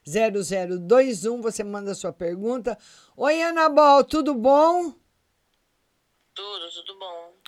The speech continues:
Speaker 1: Fala, minha linda. Não tô te vendo.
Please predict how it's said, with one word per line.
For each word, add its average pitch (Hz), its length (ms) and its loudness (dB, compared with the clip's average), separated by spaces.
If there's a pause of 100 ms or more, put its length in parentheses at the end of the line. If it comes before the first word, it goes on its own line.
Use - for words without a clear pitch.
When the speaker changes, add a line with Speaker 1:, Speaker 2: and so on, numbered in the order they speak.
(100)
Speaker 1:
Fala, 208 460 0
minha 170 200 -8
linda. 151 460 -8
Não 220 240 0
tô 254 180 4
te 254 160 -6
vendo. 160 560 -8